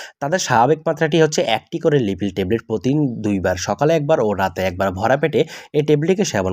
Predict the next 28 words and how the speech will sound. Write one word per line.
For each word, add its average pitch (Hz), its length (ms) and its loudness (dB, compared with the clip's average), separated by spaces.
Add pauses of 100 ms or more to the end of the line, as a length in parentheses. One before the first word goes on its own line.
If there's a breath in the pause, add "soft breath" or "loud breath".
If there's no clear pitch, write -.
করা 95 200 2
যেতে 95 220 -2
পারে। 98 160 2 (400 loud breath)
পার্শ্ব 127 340 0
প্রতিক্রিয়া, 95 440 -2 (360 loud breath)
এই 156 160 4
লিফিল 160 280 0
ট্যাবলেটটি 147 360 2
সেবন 95 280 0
করার 104 200 0
ফলে 139 140 2 (100)
কিছু 180 240 0
পার্শ্ব 117 280 0
প্রতিক্রিয়া 104 420 -2
দেখা 98 180 0
দিতে 98 220 -2
পারে। 98 140 2 (180)
আর 95 80 0 (160)
এ - 100 -2
সকল - 240 2
পার্শ্ব 95 300 -2
প্রতিক্রিয়াগুলোর 95 640 -4
মধ্যে 95 280 -4
হচ্ছে 101 240 -2 (540 loud breath)
জ্বর 120 180 4 (120)
দেখা 101 220 0
দিতে 107 200 0
পারে, 101 120 2